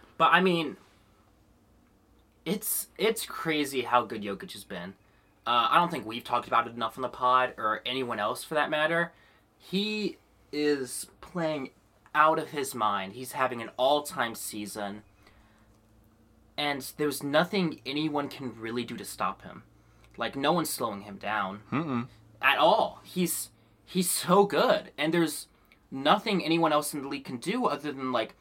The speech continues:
Speaker 1: try and stop everyone else. And if you get the Jokic this year that you got last year, good luck.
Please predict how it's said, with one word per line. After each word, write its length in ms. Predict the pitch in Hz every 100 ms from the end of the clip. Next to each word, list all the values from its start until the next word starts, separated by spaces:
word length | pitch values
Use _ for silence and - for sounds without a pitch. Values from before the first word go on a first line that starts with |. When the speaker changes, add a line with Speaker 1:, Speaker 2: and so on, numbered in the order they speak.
| _ _ _ _
Speaker 1:
try 340 | - 120 104
and 100 | 120
stop 260 | - 127 123
everyone 240 | 127 127
else. 240 | 165 175 -
And 140 | 156
if 120 | 143
you 140 | 214 294
get 140 | 320
the 120 | 196
Jokic 460 | 143 160 170 170 -
this 240 | 139 139
year 140 | 196 170
that 120 | 123
you 100 | 143
got 220 | 160 143
last 380 | 110 135 - -
year, 240 | 196 190 - _ _
good 240 | 160 151
luck. 360 | 123 - -